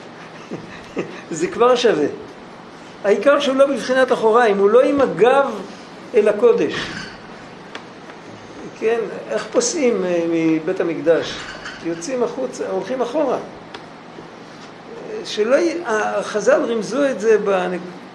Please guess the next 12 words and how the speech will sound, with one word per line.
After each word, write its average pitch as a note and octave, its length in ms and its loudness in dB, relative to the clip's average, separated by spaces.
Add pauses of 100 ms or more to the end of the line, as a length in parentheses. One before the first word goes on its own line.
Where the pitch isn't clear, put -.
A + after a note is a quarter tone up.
(200)
מה G3+ 120 2
גרם A#3 340 2
לבני G#3 240 0
ישראל G3+ 460 0
שיעשו G#3 320 -4
את G3+ 120 -4
העגל. F#3 380 0 (500)
חז"ל A3+ 280 4
אומרים A#3 380 0
ש"ויסעו F3+ 580 -2
מהר A#3 280 4
סיני A#3 640 0